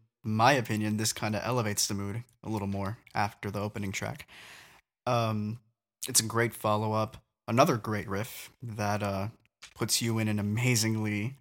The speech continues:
positive mood. It's just that, uh, you know, you, you can't help but smile or tap your foot. It's just that type of feel-good mood. Uh, I really love the, the lyrics. Like, the music itself is very,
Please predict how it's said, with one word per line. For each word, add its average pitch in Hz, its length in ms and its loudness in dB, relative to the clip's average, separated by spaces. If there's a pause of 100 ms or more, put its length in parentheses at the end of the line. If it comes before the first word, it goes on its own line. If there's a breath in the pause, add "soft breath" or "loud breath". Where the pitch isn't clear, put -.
(140)
positive 104 480 2
mood. 98 340 -6 (600 soft breath)
It's - 180 0
just - 280 2
that, 101 260 0
uh, 90 340 -4
you 131 120 -6
know, 123 80 -4
you, 131 140 2
you 143 100 0
can't 143 260 8
help 117 300 6
but 98 120 -2
smile 107 680 2 (240)
or 117 60 2
tap - 260 2
your 101 100 -6
foot. 98 260 -6 (540)
It's 110 140 0
just 110 320 2
that 98 360 0
type - 240 -8
of 101 80 -8
feel-good 95 400 -4
mood. 101 300 -4 (760 soft breath)
Uh, 117 320 2
I 120 100 0
really 147 480 8
love 117 380 2
the, 98 320 0
the 110 140 -6
lyrics. 95 580 -4
Like, 104 180 -4
the 120 60 -2
music 139 440 4
itself 110 420 0
is 104 80 -2
very, 101 380 -2